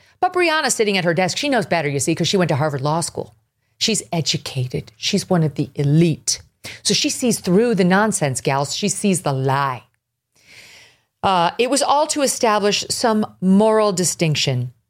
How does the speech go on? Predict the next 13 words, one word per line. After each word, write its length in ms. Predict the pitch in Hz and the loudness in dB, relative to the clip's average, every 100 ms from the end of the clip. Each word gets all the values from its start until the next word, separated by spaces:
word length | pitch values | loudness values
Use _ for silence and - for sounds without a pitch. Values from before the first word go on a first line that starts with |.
| _ - | _ -6
between 280 | - 214 190 | -2 0 0
the 60 | |
piles 580 | 180 - 202 190 190 160 | 0 0 0 2 0 0
of 200 | 147 - | -4 -2
bodies 580 | 190 165 160 156 151 - | 0 2 2 2 0 0
killed 260 | 180 156 139 | 0 0 0
by 120 | 139 | 2
Israel 720 | 226 226 240 220 214 208 - - - - | 0 2 0 2 2 -2 -8 -20 -18 -4
and 120 | 208 | -2
the 60 | 202 | -2
pile 520 | - 185 156 147 143 | 0 0 2 2 0
of 160 | 131 | -2
bodies 540 | 151 139 131 131 123 | -2 -2 -2 -2 -2